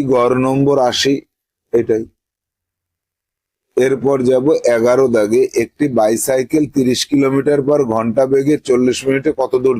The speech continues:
যাবে? তাহলে ষাট মিনিটে যাচ্ছে তিরিশ কিলোমিটার, এক মিনিটে যাচ্ছে কম, আর চল্লিশ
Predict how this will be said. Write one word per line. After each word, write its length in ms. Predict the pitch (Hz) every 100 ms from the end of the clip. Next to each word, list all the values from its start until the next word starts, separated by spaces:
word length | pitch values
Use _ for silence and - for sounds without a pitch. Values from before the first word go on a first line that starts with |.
| 104
যাবে? 240 | 85 78 - _ _ _ _ _ _ _ _ _ _
তাহলে 240 | 143 139 139 - _ _ _ _ _
ষাট 460 | - - 127 123 117 139
মিনিটে 300 | 147 147 147 156
যাচ্ছে 260 | 151 147 151 151
তিরিশ 240 | 147 143 -
কিলোমিটার, 560 | 160 156 156 156 170 160 - _ _ _ _
এক 200 | 127 127 135 135
মিনিটে 320 | 147 147 156 151
যাচ্ছে 340 | 151 147 160 156 151
কম, 200 | 151 160 170 - _ _ _ _ 117
আর 80 | 117 110
চল্লিশ 380 | 139 135 139